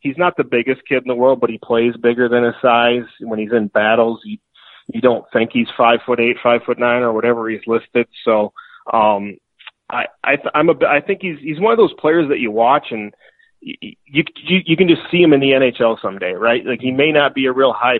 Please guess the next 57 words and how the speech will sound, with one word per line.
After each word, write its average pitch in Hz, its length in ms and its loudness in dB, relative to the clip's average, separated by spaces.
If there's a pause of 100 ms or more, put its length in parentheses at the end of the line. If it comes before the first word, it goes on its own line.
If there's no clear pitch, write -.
pick. 127 280 -2
You 117 100 -10
don't, 131 260 -2 (120)
you 127 120 -10
know, 113 320 -2
but 117 140 -2 (100)
he's 120 240 -14
just 131 240 -2
one 139 220 2
that 131 100 2
you 123 160 -4
think 131 220 -2
will 117 160 0
find 120 280 2
a 113 80 4
way. 110 420 0 (380)
And, 113 560 -2 (140)
um, 107 760 -6
that 156 180 0
kinda 165 420 0
got 127 240 -2
reaffirmed, 131 600 -2
my 113 140 -4
thought 127 260 -2
process 123 520 -2
on 123 240 0
him 113 280 -4
later 127 280 2
in 117 80 -2
the 110 80 -10
year 120 200 -2
when 120 120 0
he 110 80 -6
joined 117 260 -2
Omaha, 127 520 2
and 131 100 0
it - 80 -8
took - 180 -4
him 151 80 -4
a 127 80 0
couple 131 260 -4
games 123 280 -4
to - 80 -20
get 117 120 0
his 104 100 -4 (120)
feet 123 180 -4
wet, 107 200 2
but 117 80 -2
I 131 100 4
caught 147 240 2
him 139 100 0
towards 127 240 -6
the 113 140 -8
end 120 140 -4
of 117 60 -2
the 113 80 -6
year, 117 440 0